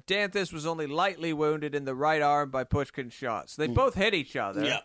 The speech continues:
Speaker 2: Mm.
Speaker 1: but Pushkin just missed. And then two days later, uh,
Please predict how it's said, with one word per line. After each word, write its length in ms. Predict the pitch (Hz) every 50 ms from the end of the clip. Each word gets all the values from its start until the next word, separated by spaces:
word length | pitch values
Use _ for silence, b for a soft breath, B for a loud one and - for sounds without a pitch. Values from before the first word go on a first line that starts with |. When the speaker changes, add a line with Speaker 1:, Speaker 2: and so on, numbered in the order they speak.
| _ -
Speaker 2:
Mm. 180 | 165 123 120 -
Speaker 1:
but 180 | - 123 120 -
Pushkin 420 | - 196 202 - - - 180 165
just 320 | 147 - 175 156 143 - -
missed. 420 | 127 127 120 117 123 - - _ _ _ _ _ _ _ _ -
And 120 | - 127
then 160 | 139 147 143 139
two 200 | - - 185 180
days 280 | 175 165 160 139 135
later, 580 | 135 135 131 131 123 127 127 127 127 127 131 - _ _ _ _ _ _ _ _ _ _ _ _ _ _ _ _ _ _
uh, 340 | - 107 104 101 104 107 78